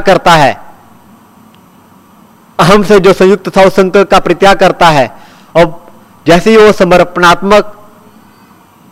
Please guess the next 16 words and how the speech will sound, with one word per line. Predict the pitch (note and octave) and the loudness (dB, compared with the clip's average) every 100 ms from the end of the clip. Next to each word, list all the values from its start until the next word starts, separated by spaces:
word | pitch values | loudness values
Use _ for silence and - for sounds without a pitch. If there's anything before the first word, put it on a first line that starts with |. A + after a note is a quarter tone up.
| _ _ - | _ _ -2
سنکلپ | F3 E3+ G3+ - | -2 2 0 2
کو | G#3 | 2
لے | F#3+ | 4
کر | G3+ G3+ | 2 0
کے | - F3 B2 - _ | 0 0 -2 -8 _
ایک | E3 F3 | -4 -2
پرماتما | F3+ E3+ F3 F3+ | 0 0 0 0
کے | F3 | -2
پرتی | F#3 F3+ E3 | -2 -4 -4
سمرپت | F3 E3+ - G#3+ | -2 -2 -2 0
ہو | A3 | 0
کر | G3 | 0
سادھنا | E3+ F3 D#3 E3+ | 0 0 0 0
میں | D#3+ | 0
لگتا | D#3 - F3 | -2 0 0
ہے، | D3+ | 2